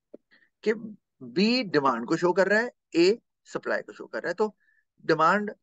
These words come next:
ज्यादा है ना, मैं अगर इसको नीचे drag करूं, ये demand का आपको नीचे drag किया, तो demand तो इतनी है, और supply कितनी है, ए पे, ये नीचे drag किया, supply इतनी है, तो demand supply से ज्यादा हो गई है।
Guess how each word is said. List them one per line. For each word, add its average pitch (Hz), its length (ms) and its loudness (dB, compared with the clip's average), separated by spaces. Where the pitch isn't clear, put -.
ज्यादा 160 240 2
है 185 60 4
ना, 202 140 -8
मैं 151 100 -2
अगर 170 100 2
इसको 180 180 -6
नीचे 160 220 0
drag 135 260 2
करूं, 123 200 -4
ये 135 200 -4
demand 131 340 2
का 151 60 0
आपको 143 140 0
नीचे 131 240 0
drag 104 240 -2
किया, 107 180 -12
तो - 60 -4
demand 156 360 2
तो 196 60 6
इतनी 202 260 0
है, 175 100 -10
और 147 80 -2
supply 147 320 0
कितनी 175 260 -4
है, 156 80 -12
ए 127 200 -2
पे, 123 120 -6
ये 131 160 -6
नीचे 135 220 -2
drag 123 260 0
किया, 127 160 -8
supply 113 340 -2
इतनी 110 220 -6
है, 170 80 -14
तो 214 60 6
demand 156 460 2
supply 135 300 0
से 208 120 0
ज्यादा 208 240 2
हो 156 80 2
गई 123 160 -2
है। 107 100 -4